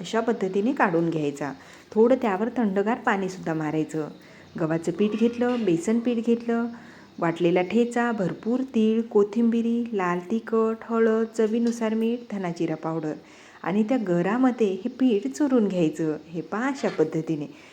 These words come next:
कळणारही नाही की यामध्ये शेवग्याच्या शेंगा आहेत. आ, थोडंसं तेल लावलं, एकदम नरम पीठ चुरून घेतलं, थोडंसं तूप भरलं, एकदम पातळसर असे थेपले लाटून घ्यायचे.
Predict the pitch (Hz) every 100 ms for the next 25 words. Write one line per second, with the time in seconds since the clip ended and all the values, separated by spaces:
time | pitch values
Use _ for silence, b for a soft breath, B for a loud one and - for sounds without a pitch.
0 | B B - 175 165 165 180 190 220 226
1 | 262 214 214 196 185 180 220 233 214 175
2 | 175 175 254 294 320 247 202 175 156 160
3 | 151 147 135 - B B B - 165 165
4 | 175 175 175 170 180 196 226 254 175 196
5 | 202 175 180 262 262 196 220 247 208 175
6 | 170 165 151 143 - B B B 269 285
7 | 269 214 - 180 175 220 233 226 214 262
8 | 262 190 165 - 226 233 233 294 214 220
9 | 220 254 196 196 262 226 190 175 170 156
10 | 165 151 139